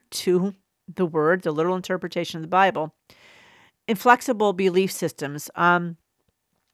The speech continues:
and we are known as a point of resistance to one world religion, by the way.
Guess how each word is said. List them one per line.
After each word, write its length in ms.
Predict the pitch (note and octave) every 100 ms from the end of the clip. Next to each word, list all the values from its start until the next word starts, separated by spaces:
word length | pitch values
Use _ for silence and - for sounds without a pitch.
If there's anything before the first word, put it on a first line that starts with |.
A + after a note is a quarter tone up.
| _ _ -
and 280 | G#3 G#3+
we 80 | G#3+
are 100 | A3+
known 260 | A3 A#3+ A#3
as 120 | F3+
a 60 | G3+
point 360 | - G#3 G#3
of 120 | F#3+
resistance 640 | F3 D#3 F3+ - E3 D3 -
to 120 | F3
one 260 | D#3 E3 D#3+
world 220 | D#3+ D#3
religion, 460 | D3+ D#3 D3+ D3+
by 180 | D3+ D3+
the 140 | D3 -
way. 260 | - E3